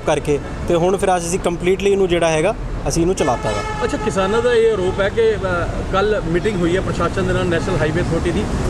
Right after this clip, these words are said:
Speaker 2: ਉਹਨਾਂ ਨਾਲ ਕੋਈ ਮੀਟਿੰਗ ਨਹੀਂ ਕੀਤੀ ਗਈ। ਪਹਿਲੇ ਪੁਲਿਸ ਪ੍ਰਸ਼ਾਸਨ ਨੇ ਵੀ ਮੀਟਿੰਗ ਕੀਤੀ ਸੀ,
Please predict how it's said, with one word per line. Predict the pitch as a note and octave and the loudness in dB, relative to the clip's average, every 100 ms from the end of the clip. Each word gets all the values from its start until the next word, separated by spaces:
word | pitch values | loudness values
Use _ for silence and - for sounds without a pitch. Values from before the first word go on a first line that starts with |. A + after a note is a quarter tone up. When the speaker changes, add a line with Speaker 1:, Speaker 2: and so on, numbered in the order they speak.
| A3+ | 2
Speaker 2:
ਉਹਨਾਂ | C#4 D#4 | 2 2
ਨਾਲ | D4+ | 0
ਕੋਈ | C#4+ | 0
ਮੀਟਿੰਗ | A#3 A3 A3+ | 0 0 0
ਨਹੀਂ | A3 | 0
ਕੀਤੀ | F#3+ - E3 | -2 -2 0
ਗਈ। | E3+ | 0
ਪਹਿਲੇ | G#3+ A#3 | 0 2
ਪੁਲਿਸ | A#3+ G#3+ A#3 | 0 -2 -2
ਪ੍ਰਸ਼ਾਸਨ | - G3+ F#3+ B3 | -2 0 0 0
ਨੇ | B3 | 0
ਵੀ | B3 | 2
ਮੀਟਿੰਗ | A3 A3 G3+ | 2 0 0
ਕੀਤੀ | G#3 G3+ | -2 -2
ਸੀ, | F#3 | -2